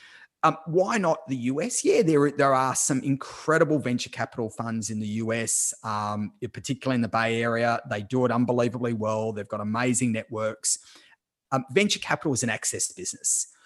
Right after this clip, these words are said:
You know, if I'm investing, if I'm a, you know, great manager, let's say, for example, Cooper Investors, um, a great manager in, in listed equities or a Fidelity, um, I can kind of,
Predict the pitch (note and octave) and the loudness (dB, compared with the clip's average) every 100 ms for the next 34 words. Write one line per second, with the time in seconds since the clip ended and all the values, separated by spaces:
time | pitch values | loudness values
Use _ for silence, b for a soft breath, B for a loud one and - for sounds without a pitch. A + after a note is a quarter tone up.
0 | b E3+ C#3 C3 D#3 F3+ F#3 B2+ A#2+ - | b 2 4 2 0 0 2 0 0 -2
1 | - A#2 A2 C#3+ D#3 B2 - _ _ - | -2 -4 0 2 2 0 -2 _ _ -6
2 | A#2 G2+ A#2+ B2 - A2 A2+ G#2 G2+ A2 | -4 -2 0 0 0 -4 -4 -6 -8 -6
3 | - A2+ A2 A2+ - A2+ - A2 - C#3 | -4 -4 -4 -6 -4 -2 -4 -4 0 2
4 | C3 A2 G#2+ G2 - - - - - B | 2 -2 -2 -4 -4 -8 -6 -6 -6 B
5 | B B B2 A#2 A#2 A#2 C3 A2 A#2+ C3 | B B 2 4 4 2 -2 0 4 4
6 | - B2 A#2 A#2 A2+ A2 G#2 B2 A2 A#2 | 2 -2 -2 -4 -4 -4 -6 -8 -4 -2
7 | - A2 G#2 - A2 F#2+ D#2+ F#2+ - C3+ | -2 -4 -6 -10 -14 -14 -12 -8 -6 -4
8 | C3 - C3 B2+ B2 A2+ G2 - b b | -4 -2 -4 0 0 0 -4 -14 b b
9 | b - C#3 C3+ - - G3+ - E4+ E4 | b 0 2 2 -4 -4 -2 0 -2 -4
10 | - F#3 D#3+ C3 G2 | -4 0 4 4 0